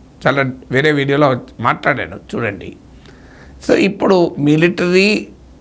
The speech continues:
అలాగే న్యూక్లియర్, అలాగే ఎనర్జీ, అంటే ఇరాన్ నేషనల్ సెక్యూరిటీని అటాక్ చేస్తుంది ఇజ్రాయెల్. ఇరాన్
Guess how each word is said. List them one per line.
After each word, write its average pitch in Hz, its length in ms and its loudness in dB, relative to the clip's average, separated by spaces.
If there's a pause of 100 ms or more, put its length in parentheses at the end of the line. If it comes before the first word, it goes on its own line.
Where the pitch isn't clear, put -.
(220)
అలాగే 139 400 0
న్యూక్లియర్, 165 800 2 (400)
అలాగే 147 440 0
ఎనర్జీ, 139 420 -4 (800)
అంటే 175 240 2
ఇరాన్ 180 580 4 (300)
నేషనల్ 151 480 0
సెక్యూరిటీని 175 1080 2 (300)
అటాక్ 170 420 0
చేస్తుంది 156 400 0
ఇజ్రాయెల్. 151 380 2 (840)
ఇరాన్ 185 360 4